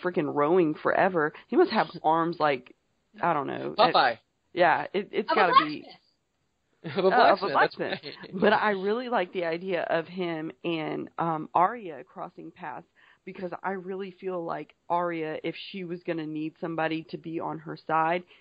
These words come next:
Speaker 1: that he would be, like, all in. You know, he would be the one to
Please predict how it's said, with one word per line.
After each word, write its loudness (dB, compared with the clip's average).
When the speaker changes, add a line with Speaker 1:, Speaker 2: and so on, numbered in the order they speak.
Speaker 1:
that 2
he -6
would 0
be, -2
like, -2
all 2
in. -6
You 0
know, -2
he -6
would 0
be -4
the -4
one 0
to -2